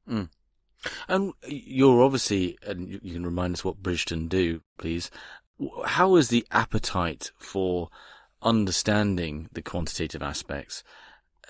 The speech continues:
changed s-, in the wake of twenty twenty-two?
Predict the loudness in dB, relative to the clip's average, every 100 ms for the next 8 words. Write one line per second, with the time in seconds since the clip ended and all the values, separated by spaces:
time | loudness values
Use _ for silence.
0 | -6 0 4 4 4 0 -4 -8 -12 _
1 | _ _ -4 -4 2 4 6 6 4 2
2 | -2 -6 -4 -6 -6 -10 -12 -12 -12 -12
3 | -12